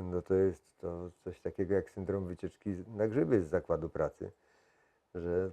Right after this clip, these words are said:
po prostu spuszczeni ze smyczy, ale my mniej. My mniej, dlatego że, e, dla nas to nie jest nic takiego nowego. Jesteśmy przyzwyczajeni do mieszkania w hotelach z powodu czy filmu, czy,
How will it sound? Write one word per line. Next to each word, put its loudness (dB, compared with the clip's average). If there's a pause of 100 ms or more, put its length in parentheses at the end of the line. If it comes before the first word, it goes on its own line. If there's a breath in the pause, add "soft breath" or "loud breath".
po -14
prostu -4 (280)
spuszczeni 0
ze 4
smyczy, 2
ale 2 (400)
my 2
mniej. 6 (840)
My 2
mniej, 8
dlatego 4
że, 8
e, 2
dla 2
nas 0
to -2
nie 0
jest 0
nic -8
takiego 4
nowego. 8 (560 soft breath)
Jesteśmy -6
przyzwyczajeni 6
do 0 (460 soft breath)
mieszkania 2
w -6
hotelach 4 (240)
z -20
powodu -4
czy -10
filmu, -2
czy, -2